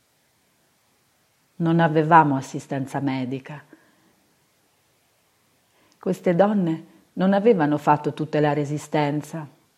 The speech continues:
Erano lì per vari motivi, soprattutto razziali. Anche quando tutto è finito, ho avuto incubi notturni per molto tempo.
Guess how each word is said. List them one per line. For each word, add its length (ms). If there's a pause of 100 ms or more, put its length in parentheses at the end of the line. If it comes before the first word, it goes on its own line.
(480)
Erano 420
lì 220
per 220
vari 260
motivi, 580 (720)
soprattutto 600
razziali. 840 (3750)
Anche 300
quando 340
tutto 240
è 60
finito, 960
ho 160
avuto 340
incubi 460
notturni 580
per 180
molto 340
tempo. 680